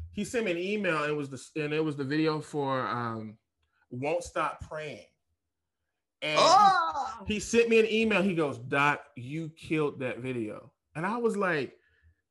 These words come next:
Speaker 1: "He just sent me an email." <laughs> I was
Speaker 2: Wow,
Speaker 1: so
Speaker 2: man.
Speaker 1: happy that he sent an email and he was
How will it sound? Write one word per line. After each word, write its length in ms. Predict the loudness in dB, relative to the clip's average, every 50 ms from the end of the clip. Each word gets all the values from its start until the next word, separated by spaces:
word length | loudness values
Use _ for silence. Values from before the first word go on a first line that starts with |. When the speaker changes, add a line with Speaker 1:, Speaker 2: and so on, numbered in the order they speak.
| _ _ _ _ _ _ _ _ _ _ _ _ -4
Speaker 1:
"He 100 | -2 0 4
just 220 | 4 4 4 4
sent 140 | 2 0 2 2
me 80 | 2 2
an 60 | 4 4 6 6
email." 1200 | 6 6 6 6 4 4 2 2 2 2 4 6 6 6 4 4 4 4 4 4 4 2 2 2
<laughs> 0 | 2 -2 -4 -4 -4 -4 -4 -4 -4 -2 0 2
I 260 | 4 4 6 6 6 8
was 120 | 8 8
Speaker 2:
Wow, 120 | 6 6 4
Speaker 1:
so 40 | 4
Speaker 2:
man. 20 |
Speaker 1:
happy 340 | 4 4 2 2 0 -2 -4
that 160 | -4 -4 -4
he 100 | -4 -6
sent 240 | -6 -4 -4 -4 -4
an 80 | -4 -4
email 380 | -4 -4 -4 -2 -2 -2 -2
and 100 | -2 -2
he 80 | -2 -2
was 300 | -2 -4 -6 -10 -16 _